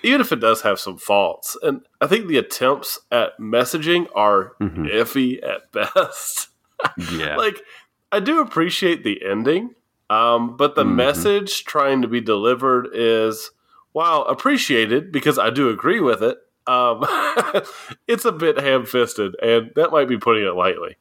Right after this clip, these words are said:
Speaker 2: Yeah.
Speaker 1: And it's just not delivered concisely or, um, I guess, fluently throughout the film. It, it just kind of rears its head throughout.
Speaker 2: <laughs> Yeah.
Speaker 1: But really, I think that is probably a pretty small complaint, though,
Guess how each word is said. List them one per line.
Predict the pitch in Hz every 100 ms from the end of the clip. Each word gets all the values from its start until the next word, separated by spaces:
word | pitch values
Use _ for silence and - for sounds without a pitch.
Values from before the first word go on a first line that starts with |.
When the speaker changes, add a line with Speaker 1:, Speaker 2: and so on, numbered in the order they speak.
| _ - _ _
Speaker 2:
Yeah. | - 90 85
Speaker 1:
And | 135 131 127 123 127
it's | 180 -
just | 202 233
not | 214 143
delivered | 127 127 147 139 123
concisely | 120 98 - 104 117 - 131 123
or, | 123 120 117 110 - _ _ _ _ -
um, | 87 104 110 110 110 110 107 - _ _ _ _ -
I | 101
guess, | 147 147
fluently | - - 104 160 196 - 90 87
throughout | 95 101 98
the | 95
film. | - 98 92 87 85
It, | 98 76
it | 117 120 _
just | 127 143 - -
kind | 180
of | 147 131
rears | 151 156 139
its | 120
head | - 151 127
throughout. | 101 95 90 82 -
Speaker 2:
<laughs> | - - - - -
Yeah. | 143 120
Speaker 1:
But | 170 175 - - _ _
really, | 143 165 202 196 180 160 -
I | 139
think | - 196 233 - 165
that | 165 147
is | 151 135
probably | - - 127 123 135 151 190 220 226
a | 180
pretty | 175 226 320
small | 285 190 180 175
complaint, | 175 156 131 151 -
though, | 92 92 85